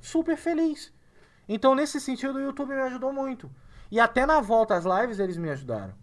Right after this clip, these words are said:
Entendeu? Porque eu fui lá, conversei e tal. Mas o que que acontece? No começo dessa live, eu comecei a ver aquele monte de gente e eu tive problema técnico.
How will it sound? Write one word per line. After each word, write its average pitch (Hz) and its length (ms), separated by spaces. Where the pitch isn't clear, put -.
Entendeu? 120 260
Porque 120 220
eu 127 60
fui 220 200
lá, 214 260
conversei 156 520
e 185 40
tal. 151 400
Mas 247 460
o - 140
que 302 160
que 330 60
acontece? 269 640
No 196 180
começo 240 760
dessa 185 280
live, 160 520
eu 170 120
comecei 226 360
a 240 60
ver 220 100
aquele 220 180
monte 196 300
de 156 100
gente 151 480
e 175 60
eu 190 60
tive 202 200
problema 214 400
técnico. 170 560